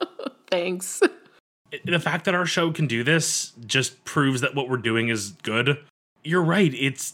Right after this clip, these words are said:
Speaker 2: not fair to not be seen. It's not fair to have to be someone you're not. It's hard. Like,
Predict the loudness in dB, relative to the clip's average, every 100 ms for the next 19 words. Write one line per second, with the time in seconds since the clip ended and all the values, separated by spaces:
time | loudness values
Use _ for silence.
0 | -4 0 0 -2 -6 -2 2 2 2 -2
1 | -4 -2 -2 -2 -2 -2 0 -2 0 0
2 | 0 -2 -10 -20 -20 _ -4 -2 -2 -2
3 | -2 -4 -4 0 2 4 2 -2 -10 _
4 | _ _ _ -6 -4 -2 -2 -2 -2 -4
5 | -6 -4 -2 0 0 0 0 -2 -2 -2
6 | -4 -2 -2 -2 -6 -16 _ _ _ _
7 | _ -2 0 0 -2 0 0 -2 -8 _
8 | _ _ 0 0 0 -6